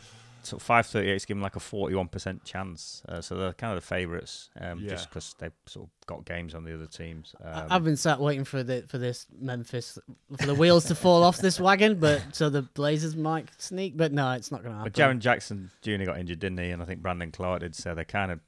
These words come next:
Speaker 1: they're patching it together and just
Speaker 3: Mm.
Speaker 1: kinda limping over the finish line. I mean, it doesn't really matter if they make the playoffs this year or not. I mean, they're gonna get, you'd imagine they get waxed by the Lakers, but it'd be fun to watch Ja Morant
Speaker 2: Oh, it'd
Speaker 1: in
Speaker 2: be
Speaker 1: his rookie
Speaker 2: amazing.
Speaker 1: year,
Speaker 2: I
Speaker 1: wouldn't
Speaker 2: would
Speaker 1: it?
Speaker 2: love
Speaker 1: Yeah.
Speaker 2: to see that match.
Speaker 1: What have you made of him this year?
Speaker 2: Oh, I
Speaker 1: He's,
Speaker 2: love
Speaker 1: uh,
Speaker 2: watching him. I
Speaker 1: yeah,
Speaker 2: think
Speaker 1: he's,
Speaker 2: he's
Speaker 1: he's
Speaker 2: an
Speaker 1: good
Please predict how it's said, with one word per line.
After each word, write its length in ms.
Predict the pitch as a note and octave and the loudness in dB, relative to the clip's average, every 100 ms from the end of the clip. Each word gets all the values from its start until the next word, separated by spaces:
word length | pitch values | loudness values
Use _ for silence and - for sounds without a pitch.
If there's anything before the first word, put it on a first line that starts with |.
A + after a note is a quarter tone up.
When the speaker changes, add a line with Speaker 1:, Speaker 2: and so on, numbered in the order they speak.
| - | -12
Speaker 1:
they're 100 | F2+ _ | -12 _
patching 300 | - - F#2 | -12 -8 -8
it 80 | F2 | -8
together 340 | - F2 E2+ | -6 -4 -4
and 140 | E2+ B2+ | -4 -6
just 140 | A#2+ | -6
Speaker 3:
Mm. 20 | |
Speaker 1:
kinda 160 | G#2 E2+ | -6 -6
limping 300 | E2+ E2+ F2+ | -6 -6 -6
over 120 | F2 E2 | -6 -8
the 60 | |
finish 360 | - F#2 F2 - | -10 -12 -12 -12
line. 220 | D#2+ E2 | -12 -10
I 40 | |
mean, 160 | E2 D#2+ - _ _ _ _ | -12 -12 -16 _ _ _ _
it 80 | - | -12
doesn't 220 | F#2+ D#2 D#2 | -12 -12 -12
really 240 | D#2+ D#2+ | -10 -10
matter 140 | E2 D#2 | -10 -10
if 60 | |
they 100 | F#2+ | -12
make 260 | E2+ D#2+ F2+ | -12 -14 -16
the 60 | |
playoffs 340 | - F2+ E2 - | -14 -10 -10 -10
this 180 | E2 - | -14 -12
year 100 | E2+ | -10
or 40 | |
not. 100 | E2+ | -10
I 20 | D#2+ | -10
mean, 120 | D#2+ | -12
they're 80 | D#2+ | -10
gonna 160 | E2 | -10
get, 180 | D#2 - _ _ _ _ - | -10 -14 _ _ _ _ -18
you'd 140 | F2+ | -12
imagine 320 | F2 F2 D#2+ | -10 -10 -10
they 80 | D#2 | -10
get 180 | D#2 - | -12 -14
waxed 380 | D#2+ D2+ - - | -14 -14 -14 -14
by 320 | D#2+ D#2 D#2 | -12 -12 -14
the 100 | E2 | -12
Lakers, 360 | E2 D#2+ - E2 | -10 -12 -14 -14
but 120 | E2+ | -12
it'd 240 | E2+ - | -14 -12
be 100 | - | -10
fun 160 | B2+ G#2 | -8 -8
to 160 | - E2+ | -8 -8
watch 280 | - - | -8 -8
Ja 140 | F2 D#2+ | -12 -12
Morant 320 | E2 D#2+ D#2+ | -12 -12 -12
Speaker 2:
Oh, 60 | - - | -14 -14
it'd 120 | A2+ | -12
Speaker 1:
in 40 | G2+ | -6
Speaker 2:
be 40 | |
Speaker 1:
his 100 | G2 F#2 | -6 -4
rookie 140 | G2 | -4
Speaker 2:
amazing. 200 | A#2 F2 | -2 -2
Speaker 1:
year, 100 | F2 | -4
Speaker 2:
I 40 | F#2 | -4
Speaker 1:
wouldn't 60 | G2+ | -4
Speaker 2:
would 80 | F#2+ | 0
Speaker 1:
it? 60 | |
Speaker 2:
love 80 | E3 | 2
Speaker 1:
Yeah. 40 | D#3 | 2
Speaker 2:
to 40 | |
see 180 | G#2 F#2 | -2 -6
that 200 | E2+ D#2+ | -8 -10
match. 140 | E2 F#2 | -8 -4
Speaker 1:
What 60 | |
have 100 | A#2 | -2
you 80 | B2 | 2
made 180 | B2 C#3 | 4 4
of 80 | A#2+ | 2
him 120 | G2 | -2
this 180 | F#2 - | -6 -4
year? 100 | F2+ | -2
Speaker 2:
Oh, 120 | A2 | -2
I 40 | F#2 | -2
Speaker 1:
He's, 100 | F#2 | -2
Speaker 2:
love 160 | A2 | -2
Speaker 1:
uh, 40 | A2 | -2
Speaker 2:
watching 340 | F#2 F2 F2 | -4 -4 -10
him. 220 | D#2+ D2+ D#2 C#2 | -12 -12 -16 -12
I 60 | E2+ | -10
Speaker 1:
yeah, 100 | F#2 | -8
Speaker 2:
think 120 | E2+ | -8
Speaker 1:
he's, 160 | F2 F#2 | -10 -12
Speaker 2:
he's 160 | E2 - | -12 -12
Speaker 1:
he's 20 | |
Speaker 2:
an 60 | |
Speaker 1:
good 100 | F2+ | -8